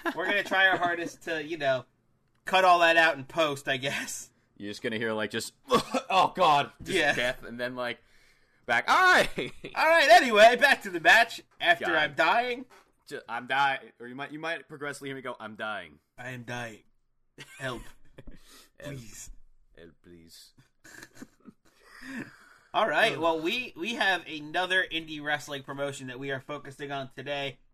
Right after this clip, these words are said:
Speaker 1: And Zach, do you want to tell the people what that promotion is?
Speaker 2: Yes, because our, while our coughing may be limited to this episode, we have
Speaker 1: Ah.
Speaker 2: a promotion known as Limitless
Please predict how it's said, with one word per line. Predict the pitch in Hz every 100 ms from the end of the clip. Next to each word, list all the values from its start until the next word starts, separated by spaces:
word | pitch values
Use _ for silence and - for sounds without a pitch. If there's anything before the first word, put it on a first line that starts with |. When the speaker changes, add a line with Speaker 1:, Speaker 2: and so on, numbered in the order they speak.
| _
Speaker 1:
And | 143 139
Zach, | 120 190 190 135 127
do | 139
you | 147 180
want | 165 170
to | 151
tell | 175 160
the | 139
people | 170 160 147
what | 139 156 -
that | 156 147
promotion | 143 147 170 - 127
is? | - 226 254 147 135 135 _ -
Speaker 2:
Yes, | - 110 - -
because | 120 135 131
our, | 131
while | 135 139
our | 131
coughing | 165 160 151 139
may | 139 143
be | 127 147 135
limited | 101 117 147 139 - 135
to |
this | 135 139
episode, | 151 139 - 131 120
we | 151 170
have | 135 135 127
Speaker 1:
Ah. |
Speaker 2:
a | 127
promotion | 113 135 139 139 135 127
known | 147 135
as | 110 104
Limitless | 110 139 254 226 - 139 147 -